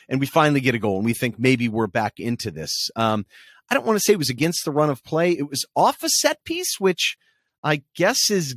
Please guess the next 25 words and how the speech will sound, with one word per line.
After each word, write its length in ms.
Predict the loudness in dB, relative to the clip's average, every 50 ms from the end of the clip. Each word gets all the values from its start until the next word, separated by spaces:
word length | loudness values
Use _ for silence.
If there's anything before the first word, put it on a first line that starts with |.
| -14 _ 2
good, 360 | 6 6 8 8 6 2 2
but 160 | 4 4 6
I 100 | 6 6
think 220 | 4 2 -2 -6 -4
this 180 | -4 -4 -2
is 100 | -2 -4
a 60 | 0 2
bit 120 | 2 2
of 80 | 2 0
a 40 |
goalkeeper 540 | -2 0 0 0 0 -2 -6 -8 -6 -6 -8
mistake 520 | -6 -6 -6 -6 -4 -2 -2 -2 -2 -2 -2
rather 260 | -2 0 0 -2 -4
than 260 | -4 -4 -4 -4 -6 -8 -14 -20 -20 _ _ _ -2
a 40 | 2
moment 360 | 4 4 6 6 4 2 2
of 120 | 0 -2
bil-, 200 | -2 -2 -2 -2 -4
brilliance 520 | -6 -4 -2 0 0 0 0 -2 -4 -6
for 200 | -8 -10 -10 -10 -2 2
us, 320 | 4 4 4 2 0 -2
although 240 | 0 0 0 2 0
Richarlison's 680 | 0 -2 -2 -2 0 0 0 0 -2 -4 -8 -8 -10 -8
finishing 580 | -6 -4 -2 -2 -2 -2 -4 -4 -4 -4 -6 -8 -12 -18 -20 _ _ _ _
deserves 540 | -6 -6 -2 -2 0 0 0 -2 -4 -6 -10